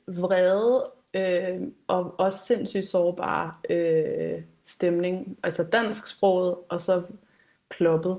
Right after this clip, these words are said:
Ja, virkelig dårlig genrebeskrivelse, men altså, hvad er genre? Men ja, hun har både noget blødt og noget hårdt og noget skarpt,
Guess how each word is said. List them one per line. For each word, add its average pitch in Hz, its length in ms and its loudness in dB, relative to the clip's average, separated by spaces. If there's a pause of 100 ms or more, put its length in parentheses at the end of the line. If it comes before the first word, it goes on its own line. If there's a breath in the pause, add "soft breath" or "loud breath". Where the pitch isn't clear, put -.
Ja, 175 180 0 (200)
virkelig 175 360 -2
dårlig 170 260 0
genrebeskrivelse, 170 760 -4
men 175 200 -2
altså, 170 240 -2 (120)
hvad 175 200 2
er 165 140 2 (200)
genre? 160 240 -2 (360 loud breath)
Men 180 400 0 (760 soft breath)
ja, 202 260 4
hun 220 140 -2
har 220 140 2
både 226 280 4
noget 202 240 0
blødt 247 320 2
og 202 80 -2
noget 190 180 -2
hårdt 202 460 0 (100)
og 202 100 -4
noget 190 160 0
skarpt, - 580 -6